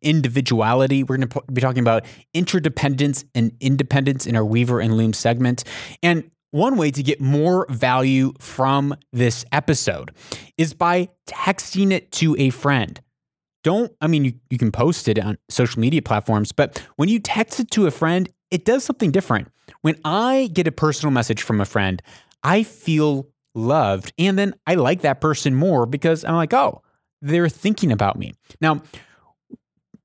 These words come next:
we learn through discussion, we learn through community, and we, we are leaders in our community. As leaders in our community,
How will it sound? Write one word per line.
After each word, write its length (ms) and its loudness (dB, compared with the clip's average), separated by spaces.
we 380 2
learn 680 0
through 540 0
discussion, 640 -2
we 140 2
learn 680 0
through 640 -2
community, 600 2
and 140 2
we, 220 2
we 280 2
are 140 2
leaders 760 2
in 80 2
our 100 2
community. 520 0
As 180 0
leaders 420 2
in 60 2
our 100 0
community, 600 2